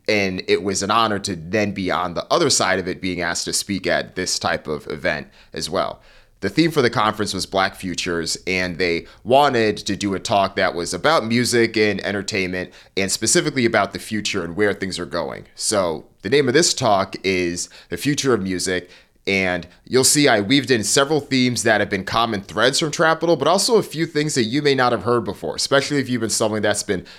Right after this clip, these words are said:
listening to the journey and listening to a few episodes that we've done over the years here. So I'm excited to share that. And I was also great to be able to be part of this event as well, because the person that was honored at the end of the evening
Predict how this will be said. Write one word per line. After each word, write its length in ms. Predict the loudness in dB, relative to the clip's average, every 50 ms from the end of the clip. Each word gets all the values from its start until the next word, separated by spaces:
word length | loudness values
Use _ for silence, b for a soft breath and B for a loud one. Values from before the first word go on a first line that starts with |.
| B B
listening 340 | 0 0 2 2 0 -2
to 100 | -2 0
the 80 | 0 0
journey 340 | 0 2 0 2 2 0 -2
and 100 | -2 -2
listening 260 | -2 -2 -4 -4 -4
to 100 | -4 -4
a 40 | -4
few 240 | -4 -4 0 0 0
episodes 680 | 0 0 -2 -4 -2 0 0 0 0 0 -2 -4 -8 B B B B B
that 180 | 0 0 0
we've 180 | 0 -4 -6 -2
done 380 | 2 4 4 4 4 2 0 -2 0
over 260 | 0 -2 0 0 -4
the 80 | -4 -4
years 380 | -4 -2 -2 0 0 0 -2
here. 320 | -2 -2 -2 -4 -4 -6 B B B B
So 120 | -4 -4
I'm 60 | -2 -2
excited 300 | 0 0 2 0 2 2
to 80 | 0
share 280 | 0 2 2 4 4 4
that. 360 | 4 4 4 2 2 0 B B B B -2
And 100 | 0 0
I 40 |
was 140 | 0 0 -2
also 840 | 2 4 4 4 4 4 4 4 6 6 8 8 6 4 2 0 -6 _ _ _ _ _ _ _ -14
great 340 | -4 2 4 6 6 4 4
to 140 | 0 -2 -2
be 180 | 0 2 2 4
able 320 | 2 2 0 -4 -4 -4
to 180 | -4 -4 -4 -4
be 160 | -4 -4 -6
part 240 | 0 2 2 2 4
of 80 | 2
this 160 | 2 0 0
event 240 | -2 0 -2 -2 -2
as 140 | -2 -4 2
well, 240 | 4 6 6 6 4
because 460 | 2 -2 0 2 0 2 2 -2 -4
the 100 | -4 -6
person 600 | -8 -2 0 2 2 2 2 2 0 0 0 0
that 240 | 2 4 4 4 2
was 240 | 0 -4 -4 -4 -2
honored 480 | 0 0 2 2 0 0 0 0 -2 0 2
at 240 | 2 2 2 2 0
the 260 | -2 -2 -2 -2 -2 -4
end 200 | -6 -4 -4 -6
of 40 |
the 160 | -8 -8 -6 -4
evening 440 | -4 -4 -2 -2 -2 -2 -2 -4